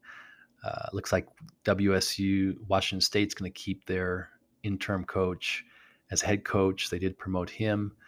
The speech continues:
And for the time being, at least Herm Edwards is safe at Arizona State, but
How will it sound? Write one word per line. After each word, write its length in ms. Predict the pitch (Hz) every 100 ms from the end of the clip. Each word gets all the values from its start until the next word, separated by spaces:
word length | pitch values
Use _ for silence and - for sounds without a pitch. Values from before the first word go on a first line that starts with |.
| _ _ _ -
And 520 | 98 92 90 90 87
for 140 | -
the 60 | 92
time 320 | - 104 101
being, 280 | 95 95 92
at 80 | -
least 320 | 95 - -
Herm 280 | - 104 92
Edwards 600 | 92 90 92 85 - -
is 200 | 101 90
safe 460 | - 95 90 87 -
at 340 | 92 87 76 - - - - _
Arizona 420 | 101 98 92 92 87
State, 520 | - 113 113 - -
but 220 | 87